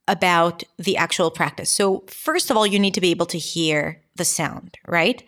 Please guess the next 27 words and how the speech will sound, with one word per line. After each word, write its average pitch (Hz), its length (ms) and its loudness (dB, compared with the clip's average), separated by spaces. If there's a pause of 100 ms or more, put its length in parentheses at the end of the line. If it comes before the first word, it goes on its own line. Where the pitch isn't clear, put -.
(460)
And 185 400 0
I 202 80 2
bet 226 260 2
that 202 300 2
if - 160 -4
your 190 100 2
struggle 202 480 0
is 185 440 0 (520)
integrating 202 640 4
it 185 100 2
into 185 300 -2
your 170 140 0
speech - 380 0
and 180 140 0
making 185 280 0
it 170 100 -2
your 185 160 2
own, 240 440 2 (840)
you're 240 160 4
probably 254 560 4
past 175 560 0 (120)
that 170 260 2
step. - 420 2 (440)
You 170 800 2 (600)
probably 185 680 4
already 202 380 6
know 180 400 4